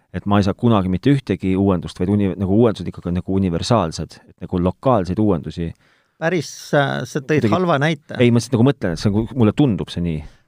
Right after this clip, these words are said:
Speaker 2: Jah, aga sa tõidki halva näite, et see ainult tundub sulle nii. Televiisorite puhul on küll kindlasti, et usa turu telekatel on eraldi firmware ja Euroopa omadel on eraldi.
Speaker 1: On, jah?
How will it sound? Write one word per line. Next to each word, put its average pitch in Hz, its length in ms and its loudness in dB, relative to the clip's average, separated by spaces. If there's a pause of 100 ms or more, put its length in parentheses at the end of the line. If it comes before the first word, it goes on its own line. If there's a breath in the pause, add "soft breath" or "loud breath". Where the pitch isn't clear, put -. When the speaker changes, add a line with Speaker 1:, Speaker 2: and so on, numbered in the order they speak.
(100)
Speaker 2:
Jah, 143 240 -2
aga 127 160 -4
sa 135 160 -4
tõidki 143 240 -4
halva 139 240 2
näite, 143 320 -2
et - 80 -12
see 135 80 -2
ainult 131 260 -4
tundub 156 340 0
sulle 120 280 -8
nii. 123 200 -6
Televiisorite 131 680 -6
puhul 123 240 -12
on 131 80 -10
küll 135 160 -12
kindlasti, 123 480 -10
et 131 160 -16
usa 135 320 -10
turu 120 260 -8
telekatel 120 640 -10
on 113 160 -8
eraldi 123 240 -10
firmware 120 540 -12
ja 117 80 -6
Euroopa 117 320 -12
omadel 120 240 -14
on 120 100 -10
eraldi. - 240 -8
Speaker 1:
On, 98 140 2
jah? 87 80 -6